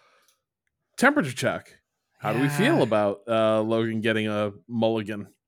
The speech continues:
Speaker 2: It's, it's, it's odd, right? Because,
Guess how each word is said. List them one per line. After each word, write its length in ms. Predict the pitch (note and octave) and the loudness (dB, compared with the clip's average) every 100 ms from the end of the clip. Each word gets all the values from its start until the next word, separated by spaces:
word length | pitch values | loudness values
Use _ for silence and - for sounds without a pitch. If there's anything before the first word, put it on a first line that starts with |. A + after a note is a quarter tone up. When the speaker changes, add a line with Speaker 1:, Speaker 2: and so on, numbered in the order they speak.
| _ _ _ _ - - - | _ _ _ _ -20 -14 -10
Speaker 2:
It's, 180 | E3 - | -8 -6
it's, 220 | - D3+ - _ | -4 -2 -4 _
it's 200 | - D#3+ | -4 -2
odd, 320 | D3+ D#3 C#3 G#2 | 2 4 4 4
right? 280 | A2+ A#2+ | 0 0
Because, 520 | - C#3 C3+ A#2+ G#2+ | -4 0 2 2 0